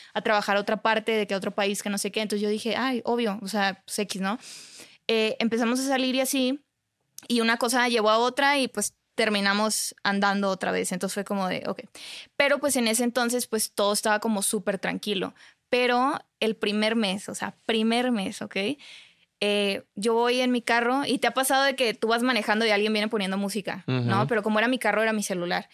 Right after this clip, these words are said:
Speaker 1: Entonces él empieza como súper callado en mi celular y cambiaba las canciones y así, pero yo dije, "Algo no está
Speaker 2: Está
Speaker 1: bien".
Speaker 2: muy concentrado para
Speaker 1: Ajá.
Speaker 2: solo cambiar
Speaker 1: Sí,
Speaker 2: canciones.
Speaker 1: o sea, dije, "No, ¿qué, qué tanto le puede gustar?". V siete, ¿no? Entonces fue como de,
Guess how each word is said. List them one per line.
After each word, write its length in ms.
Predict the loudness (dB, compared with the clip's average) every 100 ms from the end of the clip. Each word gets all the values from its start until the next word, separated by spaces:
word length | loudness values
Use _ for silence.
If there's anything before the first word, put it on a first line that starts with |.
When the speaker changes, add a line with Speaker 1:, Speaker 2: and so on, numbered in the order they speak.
| -20 -20 -8
Speaker 1:
Entonces 240 | -2 0
él 100 | 2
empieza 540 | 2 2 0 2 0 0
como 480 | -2 0 0 -2 -2
súper 340 | -4 -2 -2
callado 340 | 0 2 2 2
en 80 |
mi 80 | 0
celular 480 | 0 0 2 2 2
y 120 | 0
cambiaba 420 | 0 0 2 2 2
las 140 | 0
canciones 440 | -2 0 0 0 0
y 20 |
así, 160 | -2 0
pero 200 | 0 0
yo 120 | 0
dije, 380 | 0 -2 -6 _ _ _ 0
"Algo 300 | 2 2 2
no 140 | 0
está 180 | 0 4
Speaker 2:
Está 120 | 6
Speaker 1:
bien". 100 | 6
Speaker 2:
muy 100 | 6
concentrado 480 | 4 4 4 6 6 8
para 100 | 6
Speaker 1:
Ajá. 80 | 6
Speaker 2:
solo 140 | 6
cambiar 240 | 6 2
Speaker 1:
Sí, 40 | 4
Speaker 2:
canciones. 320 | 2 2 2
Speaker 1:
o 40 |
sea, 120 | 2 2
dije, 280 | 2 2 2
"No, 220 | 0 0
¿qué, 180 | -4 -2
qué 120 | 0
tanto 280 | 2 2 2
le 80 | 0
puede 220 | 2 2
gustar?". 360 | 0 2 2
V 140 | 2 2
siete, 400 | 0 -2 -2 0
¿no? 180 | 2 2
Entonces 380 | 2 2 0 0
fue 140 | 0
como 240 | 2 2
de, 220 | 4 2